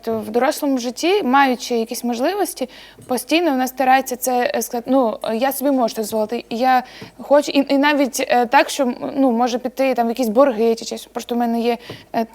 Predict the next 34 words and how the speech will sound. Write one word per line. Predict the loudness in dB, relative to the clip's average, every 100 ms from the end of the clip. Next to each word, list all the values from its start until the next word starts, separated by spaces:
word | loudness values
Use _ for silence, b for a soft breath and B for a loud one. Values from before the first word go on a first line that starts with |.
| -14 -6
знайома | 0 2 4 2
людина, | 0 0 2 2 0
і | 0 0 0 -4 b _
це | 0
вже | 2 0
просто | 0 -2 -2
вже | -2
проблема. | 0 0 2 2 2 -2
Ти | -8
вже, | -10 -8
н-, | -6 -2
нічого, | -2 2 4 4 2
я, | -2 -2
ну, | -2 0
я | 0
собі | 0 0
можу | 0 -2
це | -4
дозволити. | -6 -4 -4 -4 -4
І |
це | -2
вже | 0 0
якось, | -2 -2 -6 B B B B -2
е, | 2 4 2 2 0
переходить, | 2 2 2 2 0 2
е, | 2 2 0 -2
ну, | 0 0
в |
якісь | 0 -4 -2
межі | 0 2 0 0 -4 -4 -2
норм, | 0 0 -2 -6 -4
нормальності, | -2 -2 -2 -4 -8 -12 -14 -14
мені | -12
здається. | -12 -12 -12 -12 -16